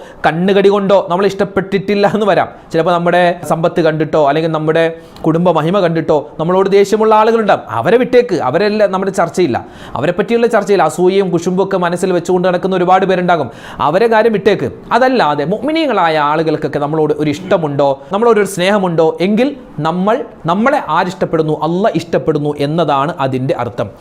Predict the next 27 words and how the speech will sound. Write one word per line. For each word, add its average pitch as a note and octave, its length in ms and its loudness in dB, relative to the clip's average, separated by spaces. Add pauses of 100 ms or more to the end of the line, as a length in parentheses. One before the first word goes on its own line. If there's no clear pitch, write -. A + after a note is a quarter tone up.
(160)
നമ്മൾ G#3 280 0
ഇഷ്ടപ്പെടുന്ന G#3 540 -2
ഒരാളെ F#3 380 2
കണ്ടാൽ D#3+ 220 0
നമ്മൾ D#3+ 200 0
എന്ത് D3+ 180 -2
ചെയ്യും? C#3+ 340 -2
ഇന്നത്തെ F3 280 0
കാലത്ത് F3+ 380 0
അയാളോടൊപ്പം D#3 580 2
ഫോട്ടോ D#3 340 0
ഒക്കെ D#3 100 0
എടുക്കാറുണ്ട്, C3 400 -2
അല്ലേ? C#3+ 120 -2 (240)
ഒരു D3+ 180 0
ഫോട്ടോ D#3 240 -2
എടുത്തോട്ടെ, B2 300 -2
നമുക്ക്, - 440 -8
കാരണം A#3+ 120 4
നമ്മൾ B3+ 160 0
ഇഷ്ടപ്പെടുന്നു. A3+ 500 0 (140)
പിന്നെ G3 420 2
അയാളോടൊപ്പം G#3 580 2
ചിലപ്പോൾ F#3 320 0
നമ്മൾ F3 160 0
ഭക്ഷണം E3+ 320 -2
കഴിക്കാനിരിക്കുന്നു, D3 760 0